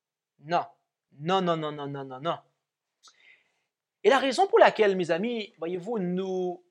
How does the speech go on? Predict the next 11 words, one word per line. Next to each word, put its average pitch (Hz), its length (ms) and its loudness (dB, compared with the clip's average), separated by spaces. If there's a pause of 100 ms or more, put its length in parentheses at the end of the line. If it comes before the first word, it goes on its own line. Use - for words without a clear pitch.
(100)
nous 170 140 -10
parlons 160 380 -4
de 135 120 -10
saint, - 920 -8
de - 100 -8
sainteté, 185 920 -2 (960)
eh 240 80 -10
bien, 302 260 -4
c'est - 220 -8
parce 269 240 -6
que 302 120 -6